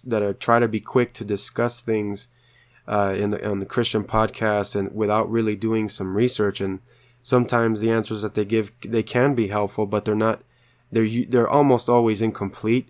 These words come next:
and they're almost always leaving out crucial information that really kind of informs as to why Josh is where he is now. And so, um, I'm gonna,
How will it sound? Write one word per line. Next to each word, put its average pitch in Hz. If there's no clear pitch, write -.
and 104
they're 104
almost 113
always 110
leaving 110
out 104
crucial 113
information 113
that 101
really 113
kind 113
of 104
informs 101
as 107
to 110
why 104
Josh 110
is 104
where 107
he 104
is 98
now. 98
And 107
so, 107
um, 107
I'm 110
gonna, 110